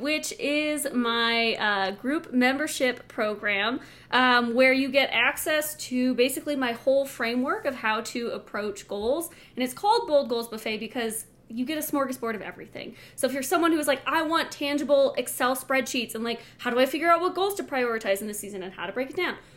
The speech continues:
We have those resources. We have things about if you're like, "Ooh, I wanna do a vision board and some manifestation stuff." We've got that. We've got stuff about habits. We've got stuff about what to do when there's no motivation.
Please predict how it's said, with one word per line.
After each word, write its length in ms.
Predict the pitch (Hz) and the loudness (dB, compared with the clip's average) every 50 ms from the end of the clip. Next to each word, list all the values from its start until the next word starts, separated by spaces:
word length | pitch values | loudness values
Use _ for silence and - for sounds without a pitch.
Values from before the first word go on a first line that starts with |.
| - - - | -20 -12 -4
We 120 | - 262 285 | -2 0 2
have 160 | 294 302 254 | 2 2 4
those 240 | 269 269 254 240 233 | 4 4 4 4 2
resources. 520 | 202 190 190 - - 170 196 - 190 202 - | -2 -6 -8 -8 -10 -12 -12 -14 -14 -10 -8
We 120 | 214 233 | -8 -6
have 180 | 240 226 226 226 | -4 -4 -2 2
things 320 | - 262 262 254 269 262 | 2 2 4 4 2 0
about 260 | - 233 262 262 254 | 0 2 2 2 2
if 40 | 254 269 | 2 0
you're 80 | 262 | 0
like, 220 | 254 247 240 - - | 0 0 -2 -2 -2
"Ooh, 160 | 370 440 392 | 0 0 0
I 60 | 294 | 0
wanna 220 | 269 302 302 277 | 0 0 -2 -2
do 120 | 262 277 247 | 0 0 -2
a 40 | 220 | 0
vision 320 | 196 311 359 320 294 269 | 0 -2 -2 0 0 0
board 240 | 247 233 226 214 208 202 | 0 0 -2 -2 -4 -6
and 100 | 190 196 | -6 -8
some 100 | - 220 | -6 -6
manifestation 640 | 247 277 285 285 285 277 285 - 339 339 330 - 240 233 | -4 -4 -4 -4 -4 -4 -4 -2 -4 -4 -4 -4 -6 -6
stuff." 280 | - 196 185 175 - | -6 -6 -8 -8 -8
We've 140 | 185 180 - | -12 -12 -10
got 240 | - 170 170 - - | -8 -8 -8 -6 0
that. 360 | - 339 359 359 359 349 - - - - - - | 2 4 4 4 4 2 0 -2 -10 -14 -8 -6
We've 120 | 262 240 | -4 -2
got 180 | 226 208 196 - | -2 -2 -4 -4
stuff 220 | - - - - 185 | -10 -12 -10 -10 -8
about 280 | 185 170 170 175 190 220 | -6 -6 -4 -4 -4 -2
habits. 460 | 277 330 349 349 339 339 330 330 - | 0 0 2 2 2 0 -2 -2 -4
We've 140 | 247 220 190 | -6 -4 -4
got 180 | 220 196 196 | -4 -4 -4
stuff 200 | - - 226 226 | -4 -6 -6 -6
about 240 | 208 202 196 202 185 | -6 -4 -2 -2 -2
what 100 | 196 220 | -4 -6
to 60 | - 226 | -8 -6
do 160 | 190 233 233 | -4 -4 -2
when 120 | 226 233 214 | -2 -2 -4
there's 200 | 214 214 208 - | -4 -6 -6 -6
no 120 | 208 196 | -6 -4
motivation. 920 | 202 196 196 190 180 202 294 339 330 302 - - 330 302 302 302 285 285 | -4 -4 -4 -4 -2 -2 0 0 0 0 -2 -2 -2 -2 0 0 -2 -4